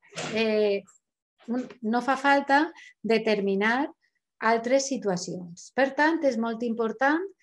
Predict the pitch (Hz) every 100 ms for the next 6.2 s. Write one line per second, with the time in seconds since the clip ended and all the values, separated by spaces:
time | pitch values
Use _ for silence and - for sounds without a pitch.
0 | _ _ - 220 208 208 208 202 240 277
1 | 302 - - 220 208 202 196 190 185 _
2 | _ _ _ - 233 202 208 226 277 370
3 | - _ _ _ 214 214 214 214 247 254
4 | 269 - _ 208 202 208 220 202 220 240
5 | 240 226 220 240 240 247 247 - _ _
6 | 214